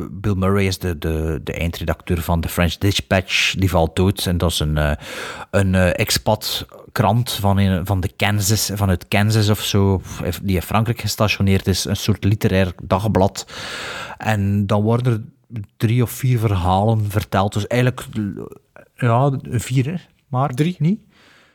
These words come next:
Speaker 1: Eh, de mei, mei vierenzestig, de dinges, de gevangenis.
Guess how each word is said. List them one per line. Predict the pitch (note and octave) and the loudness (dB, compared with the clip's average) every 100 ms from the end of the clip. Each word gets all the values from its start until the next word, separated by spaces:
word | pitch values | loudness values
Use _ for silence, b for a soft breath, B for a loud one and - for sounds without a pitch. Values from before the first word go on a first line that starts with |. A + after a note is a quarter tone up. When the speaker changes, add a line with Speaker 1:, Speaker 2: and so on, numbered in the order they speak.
| b b b _ _ | b b b _ _
Speaker 1:
Eh, | A2 G#2+ A2 | 0 2 2
de | A2 A#2 A2+ F2+ | 2 2 2 0
mei, | G#2 A2+ - G#2+ A#2 | 0 0 0 0 0
mei | B2 B2+ | 2 2
vierenzestig, | B2 G#2+ - D3+ E3+ F#3+ - - - | 2 0 2 0 0 -2 -2 -6 -10
de | C#3 A2+ G#2+ G#2 | -4 0 2 2
dinges, | C#3 F3+ - - - | 2 0 0 -4 -2
de | A#2 | 2
gevangenis. | G#2+ A2+ D#3 F3 F#3+ F#3+ - - | 2 2 2 4 2 0 -6 -10